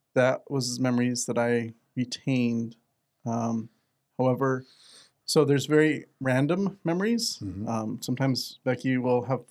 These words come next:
Speaker 1: well, I'll, you know, she'll say something and I'll quote a random song lyric. And then there's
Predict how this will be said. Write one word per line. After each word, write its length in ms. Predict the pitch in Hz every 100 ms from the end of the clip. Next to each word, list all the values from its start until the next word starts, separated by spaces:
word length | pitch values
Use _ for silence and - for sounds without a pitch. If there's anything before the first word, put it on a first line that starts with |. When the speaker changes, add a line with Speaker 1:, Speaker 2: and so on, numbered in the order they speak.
| - -
Speaker 1:
well, 180 | 123
I'll, 180 | 123 131
you 80 | -
know, 100 | 120
she'll 200 | 117 -
say 180 | 127 139
something 300 | 127 139 143
and 100 | 127
I'll 180 | 123 123
quote 280 | - 139 127
a 40 |
random 280 | 120 131 135
song 260 | 131 190 202
lyric. 240 | 139 - - _ _ _ _ _ _ _
And 80 | 120
then 80 | 117
there's 240 | 117 -